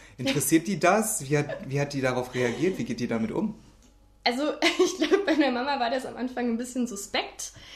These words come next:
Speaker 2: Aber meine Mama ist auch eh, die ist so das Gegenteil von mir. Die ist so seit zwanzig Jahren mit meinem Stiefvater zusammen und die ist so ein sehr monogamer Mensch und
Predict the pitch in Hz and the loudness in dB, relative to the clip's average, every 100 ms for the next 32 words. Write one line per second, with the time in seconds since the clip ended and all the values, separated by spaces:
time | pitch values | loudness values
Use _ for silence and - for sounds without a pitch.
0 | - - - 240 254 262 254 240 226 240 | -20 -20 -4 0 4 4 4 0 0 0
1 | 233 - - 214 - 233 254 262 254 247 | -2 -4 -2 -4 -2 -4 -2 0 -2 -4
2 | - - 233 233 220 220 208 214 220 196 | -8 -6 -4 -2 -2 -2 -2 0 0 -4
3 | 190 190 202 208 202 190 202 214 208 202 | -6 -4 0 0 -2 -4 -6 -4 -2 -2
4 | 208 208 - - - 202 226 220 208 214 | -2 -4 -12 -14 -8 -4 -4 -2 0 0
5 | 226 220 - 247 202 202 202 - 196 196 | 0 -2 -2 -2 -2 -4 -6 -6 0 2
6 | 202 202 202 - 202 202 208 202 208 208 | 2 -2 -4 -4 -6 -4 -6 -4 -2 -2
7 | 190 - 247 226 226 208 202 196 190 202 | -4 2 2 4 2 2 0 2 2 2
8 | 196 196 202 208 202 - - 202 208 | -2 -4 -4 -4 -4 -6 -6 -6 -6